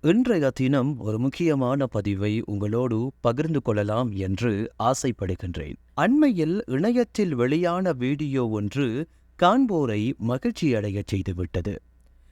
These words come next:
காரணம், தந்தை ஒருவர் தனது மகனை உம்ரா செய்வதற்காக வேண்டி புனித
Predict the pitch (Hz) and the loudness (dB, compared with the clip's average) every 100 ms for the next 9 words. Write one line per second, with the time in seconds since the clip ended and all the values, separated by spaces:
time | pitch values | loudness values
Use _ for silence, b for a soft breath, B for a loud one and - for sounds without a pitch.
0 | _ - 107 117 139 170 135 190 _ _ | _ -4 -2 0 2 2 0 -2 _ _
1 | - 135 180 220 175 143 135 160 139 180 | 0 0 2 2 2 0 2 2 0 -2
2 | _ _ - 180 185 185 185 190 262 190 | _ _ 2 2 2 2 2 4 2 0
3 | 196 - 139 180 247 240 190 170 151 139 | -2 -4 -2 2 2 0 -2 -2 -4 -4
4 | - 120 113 110 104 110 131 139 147 - | -2 -4 -2 -4 -2 -2 0 0 -2 -6
5 | _ _ - 160 160 156 165 | _ _ 0 2 2 2 2